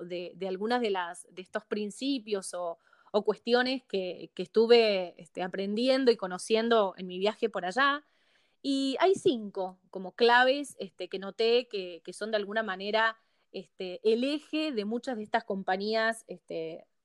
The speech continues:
innovadoras y, y, y que son referentes en el mundo.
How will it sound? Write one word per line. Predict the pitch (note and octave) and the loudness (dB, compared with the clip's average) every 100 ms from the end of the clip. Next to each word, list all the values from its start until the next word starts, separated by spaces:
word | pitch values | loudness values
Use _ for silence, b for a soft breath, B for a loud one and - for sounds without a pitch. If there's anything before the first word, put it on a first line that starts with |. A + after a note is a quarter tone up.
| _ | _
innovadoras | F#3+ G3+ G#3 G3+ G#3 A3+ A#3 A3+ A3+ - - | -6 -2 0 2 4 6 6 6 4 -2 -14
y, | F3+ E3 - | -16 -16 -20
y, | - D#3+ _ | -20 -20 _
y | D#3 | -14
que | F3+ | -8
son | G#3+ G#3+ | -4 -4
referentes | A3 - G3+ G#3 G3+ | -4 -4 -6 -6 -6
en | F#3 | -8
el | F3+ | -8
mundo. | F3 E3+ - | -10 -10 -10